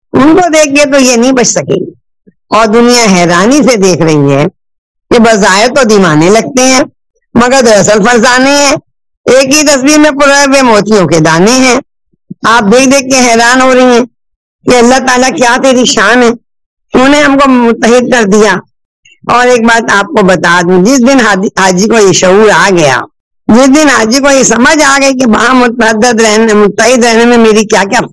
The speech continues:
فائدے ہیں اور کیا کیا خوبیاں ہیں، تو پھر وہ دن کفر کی حکمرانی کا آخری دن ہوگا، کفر کی بساط لپیٹ دی جائے گی، اس کا سورج غروب ہو جائے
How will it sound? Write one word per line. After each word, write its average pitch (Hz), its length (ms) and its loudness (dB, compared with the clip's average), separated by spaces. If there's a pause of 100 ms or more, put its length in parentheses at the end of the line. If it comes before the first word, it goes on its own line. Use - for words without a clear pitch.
(140)
فائدے 180 380 -2
ہیں 160 160 -2 (800)
اور 220 140 -2
کیا 240 260 -2
کیا 269 160 0
خوبیاں 233 520 0
ہیں، 165 220 -2 (520)
تو 233 260 0
پھر 285 380 0 (460)
وہ 233 380 2
دن 196 360 0 (340)
کفر 214 340 0
کی 269 280 0
حکمرانی 208 440 0
کا 247 220 0
آخری 214 220 -2
دن 196 220 2
ہوگا، 240 280 0 (440)
کفر 254 320 0
کی 277 80 0
بساط 247 440 0
لپیٹ 262 320 0
دی 254 100 0
جائے 196 240 0
گی، 156 280 0
اس - 100 -2
کا - 120 0
سورج 254 300 0
غروب 277 400 2
ہو 254 60 2
جائے 202 220 -2